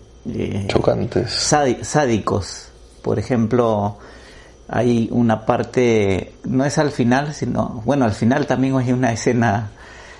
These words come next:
Speaker 1: eh, bien fuerte, ¿no? De, de muerte, ¿no? Pero antes también hay una escena donde un personaje es arrastrado por un camión,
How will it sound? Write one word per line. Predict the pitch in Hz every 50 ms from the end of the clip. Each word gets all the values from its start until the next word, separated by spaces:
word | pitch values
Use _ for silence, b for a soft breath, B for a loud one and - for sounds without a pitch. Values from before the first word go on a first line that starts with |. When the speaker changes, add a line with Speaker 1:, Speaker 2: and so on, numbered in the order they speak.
| B B -
Speaker 1:
eh, | - 107 104 101 95 90 92 95
bien | 101 120 123 113 113 107 101 98 95 95 - - - - - -
fuerte, | - - - 135 139 139 127 120 - 110 101
¿no? | 107 120 123 120
De, | 110 107 107 101 101 104 - - - 104 101 - - - - - - - - - - - - -
de | 113 117 107
muerte, | 107 113 131 143 135 117 - - 101
¿no? | 98 113 131 131 B B B B B B -
Pero | - 113 107 101 107 -
antes | - 117 127 135 135 123 - - 127 110 -
también | 127 110 113 120 120 120 120
hay | 117 120 131 -
una | 120 117 117 117
escena | 117 113 - 127 120 120 120
donde | 120 117 110 107 101 101 98 98 95 90 B B B B B B B B B B - -
un | - - 113 107
personaje | 110 127 113 110 - 120 107 110 113 123 - - 127
es | 113 110 -
arrastrado | 123 113 - 104 98 - - - - 117 117 117 120 117 110
por | - 107 98 98 90 98
un | - - 117 117 113 101
camión, | - 110 101 104 107 110 107 95 - 170 170